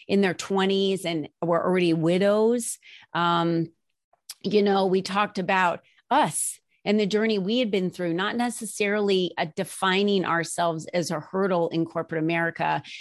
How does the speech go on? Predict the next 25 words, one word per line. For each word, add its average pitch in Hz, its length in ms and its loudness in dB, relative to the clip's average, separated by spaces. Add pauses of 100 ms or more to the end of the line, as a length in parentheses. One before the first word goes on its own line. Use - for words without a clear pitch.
(120)
that 190 80 2
we've 190 160 4
had 180 160 0
to 175 80 0
overcome 175 580 -2
being 170 340 -2
a 160 40 -6
female, 156 720 -2
right? 165 500 0 (220)
Um, 208 240 2
so 220 160 0
it 202 40 -2
was 196 180 0
very 233 340 2
interesting 208 540 -2
that 175 100 -4
we 185 80 -2
got 170 220 -2
to 180 80 -14
talk 175 220 -6
about 175 220 0
our 160 140 0
strengths, 180 580 -2
our 151 160 -2
abilities, 180 800 0